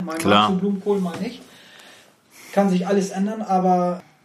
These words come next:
Speaker 1: momentan ist das bei mir so abgedeckelt. Also ich stehe halt eher auf ältere Frauen,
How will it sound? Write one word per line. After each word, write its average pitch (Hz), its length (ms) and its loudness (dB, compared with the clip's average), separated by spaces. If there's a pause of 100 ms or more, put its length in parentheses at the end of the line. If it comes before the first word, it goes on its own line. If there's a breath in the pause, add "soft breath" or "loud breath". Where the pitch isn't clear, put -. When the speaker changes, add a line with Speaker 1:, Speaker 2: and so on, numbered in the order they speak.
(160)
Speaker 1:
momentan 180 600 0
ist 190 180 -4
das 170 140 -2
bei 170 180 -2
mir 175 200 2
so 156 100 0
abgedeckelt. 127 540 -8
Also 135 200 -6
ich 139 120 -10
stehe 160 200 -6
halt 156 180 -8
eher 156 300 0
auf 147 120 -8 (840)
ältere 185 440 2
Frauen, 175 560 0